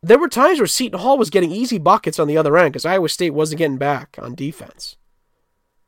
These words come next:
You know, end to end, but not because, you know, Iowa State is a bad defensive team, 'cause they weren't getting back. And I'm not gonna put that all on Tyrese Halliburton. He's one guy.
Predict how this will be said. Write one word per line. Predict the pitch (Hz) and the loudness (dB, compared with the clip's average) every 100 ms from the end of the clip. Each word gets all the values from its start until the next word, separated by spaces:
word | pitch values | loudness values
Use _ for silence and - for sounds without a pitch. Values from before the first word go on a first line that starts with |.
| _ _ | _ _
You | 151 | -6
know, | 143 131 160 _ - | -4 -4 -8 _ -4
end | 208 247 | 2 4
to | 220 | 4
end, | 202 214 190 151 | 6 6 6 2
but | 156 160 | -2 0
not | 220 | -2
because, | 254 208 240 208 165 - - - | -4 2 4 4 0 -14 -14 -6
you | |
know, | 165 | -4
Iowa | 160 196 165 | -2 -2 -4
State | - 190 190 160 - _ _ _ | -6 -4 -4 -4 -8 _ _ _
is | - | -16
a | 156 | -6
bad | 175 185 | 0 0
defensive | 160 143 170 127 | 0 -2 -4 -4
team, | 127 269 | -8 -6
'cause | 151 | -6
they | 156 | -4
weren't | 226 269 | -2 0
getting | 208 165 127 | 0 -2 -4
back. | 135 214 330 - _ _ _ _ _ _ _ _ _ _ _ _ _ _ _ _ - | -6 -6 -6 -10 _ _ _ _ _ _ _ _ _ _ _ _ _ _ _ _ -6
And | 170 170 175 170 165 - | 0 2 4 2 0 -2
I'm | 214 | 2
not | 277 | 4
gonna | 262 - | 4 4
put | 240 208 | 4 6
that | 180 | 8
all | 208 | 8
on | 151 | 8
Tyrese | - 190 170 131 - - - | 4 2 4 0 -6 -12 -2
Halliburton. | 208 247 190 123 113 160 | 4 6 4 -2 -10 -10
He's | 156 147 | -8 2
one | 180 170 | 4 6
guy. | 170 214 - | 4 4 0